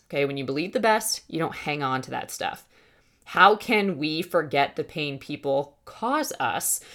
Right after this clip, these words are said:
unless we're willing to believe the best of them? We really can't. Okay, a lot of times in relationships, if you know that somebody truly loves you and doesn't intentionally want to hurt you,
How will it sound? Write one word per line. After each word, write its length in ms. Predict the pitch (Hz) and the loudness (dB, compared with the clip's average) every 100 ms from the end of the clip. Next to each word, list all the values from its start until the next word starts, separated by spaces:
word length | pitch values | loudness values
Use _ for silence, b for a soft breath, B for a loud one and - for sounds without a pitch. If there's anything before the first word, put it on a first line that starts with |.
| B - | B 2
unless 420 | 175 165 185 - | 4 8 6 6
we're 120 | 220 | 4
willing 300 | 175 151 151 | 6 6 4
to 100 | 156 | -2
believe 320 | 147 139 131 | -2 -2 -2
the 80 | 127 | 2
best 280 | 151 175 - | 4 4 2
of 60 | |
them? 280 | 127 - 175 - | -4 -6 -8 -4
We 120 | 190 | 0
really 300 | 180 190 160 | 2 2 0
can't. 400 | - 165 139 - _ _ _ _ _ _ _ _ _ _ | -6 -8 -6 -8 _ _ _ _ _ _ _ _ _ _
Okay, 220 | - 156 | -2 2
a 60 | 151 | 6
lot 200 | 151 165 | 8 6
of 80 | 190 | 4
times 280 | 196 185 | 0 0
in 80 | 165 | -2
relationships, 880 | 151 143 151 175 147 131 135 135 - B B B | 0 2 2 0 -4 0 0 0 -6 B B B
if 160 | - 175 | -6 0
you 160 | 370 320 | 2 2
know 300 | 151 170 214 | 6 6 6
that 160 | 208 | 4
somebody 280 | 208 190 180 | 2 0 -2
truly 360 | - 190 180 151 | -4 -4 -2 -2
loves 360 | 135 143 165 | 2 2 0
you 240 | 190 254 269 | -2 -2 0
and 120 | 156 | 2
doesn't 260 | 160 175 | 2 2
intentionally 560 | 127 143 - 160 - 165 | -2 -6 -6 -4 -2 0
want 120 | 151 | 0
to 40 | 127 | 0
hurt 380 | - 202 214 | 0 0 0
you, 380 | 151 135 131 147 | 0 2 2 0